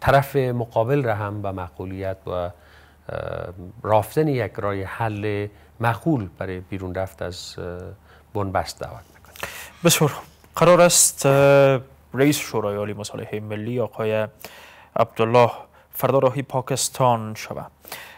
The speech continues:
Speaker 2: اه، نخست این سفر با توافق ارگ انجام می‌شه؟
Speaker 1: ام، دعوت برای سفر، اه،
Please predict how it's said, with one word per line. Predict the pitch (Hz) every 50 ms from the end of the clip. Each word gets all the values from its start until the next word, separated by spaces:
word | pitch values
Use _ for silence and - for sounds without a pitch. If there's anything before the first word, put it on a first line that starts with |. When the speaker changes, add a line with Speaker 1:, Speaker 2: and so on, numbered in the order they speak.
| - -
Speaker 2:
اه، | 135 139 139 139 - -
نخست | 143 147 - - 190 190 175 - - - - _ - -
این | - 165
سفر | - - 127 - - - 160 151
با | 160 -
توافق | 131 - - 76 80 - - 120 - - 135 123 113 - - -
ارگ | - - 110 104 - -
انجام | - - - 98 - -
می‌شه؟ | - - - - _ _ _ _ _ _ _ _ _ - _ _ _ _ _ _ _ _ _ _ -
Speaker 1:
ام، | 123 123 127 123 123 123 127 123 123 120 - - - - - _ _ _ - - - 139 123 117
دعوت | 151 147 165 185 214 208 185 - - - - 165 170 165 165 160 147 139 131
برای | 127 123 123 123 120 120 117 117 117 110 110 117
سفر، | - - - - - 127 127
اه، | 127 123 120 117 113 - - 107